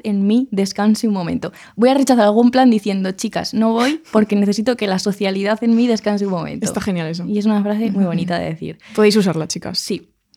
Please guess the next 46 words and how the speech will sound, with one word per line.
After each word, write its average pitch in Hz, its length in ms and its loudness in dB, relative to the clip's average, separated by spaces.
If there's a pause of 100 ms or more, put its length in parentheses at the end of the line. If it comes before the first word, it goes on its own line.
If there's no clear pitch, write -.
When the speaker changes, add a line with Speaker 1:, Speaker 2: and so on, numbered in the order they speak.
(380)
Speaker 1:
Nueno, 294 460 6
en 226 140 6
El 208 100 0
arte 220 200 0
del 254 100 0
saber 247 400 2
ligero, 254 360 0
como 185 220 -6
decía 226 320 -2
antes, 240 460 0
explica 240 560 0
que 190 340 -4
en 202 100 0
el 196 120 -2
contexto 202 400 -2
de 196 40 0
la 185 140 0
ética 214 320 0
capitalista, 214 840 -2
ahora 190 320 -2
ya 196 260 -4
más 175 300 -4
orientado 180 340 -4
a 175 60 0
la 180 60 0
actualidad, 185 520 -4 (300)
la 214 140 2
fatiga 247 360 4
no 240 220 6
se 262 100 0
considera 220 460 0
una 208 100 2
enfermedad 226 520 0 (100)
y 220 100 -2
sigue 233 260 0
ocupando 226 440 2
este 220 180 -4
lugar 208 300 2
incierto 208 420 -2
que 220 80 -6
señalaba 175 540 0
Barthes, 156 420 -8 (380)
en 196 80 0
comparación 202 540 4
con 190 180 0
otros, 190 580 0